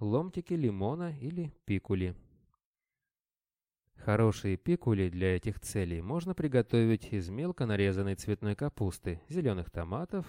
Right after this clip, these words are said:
моркови, сельдерея, лука, грибов,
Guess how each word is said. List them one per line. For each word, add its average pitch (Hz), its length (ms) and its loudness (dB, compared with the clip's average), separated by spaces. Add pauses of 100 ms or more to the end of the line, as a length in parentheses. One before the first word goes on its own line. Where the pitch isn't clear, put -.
моркови, 101 720 0 (320)
сельдерея, 104 800 0
лука, 120 560 0 (220)
грибов, 107 580 4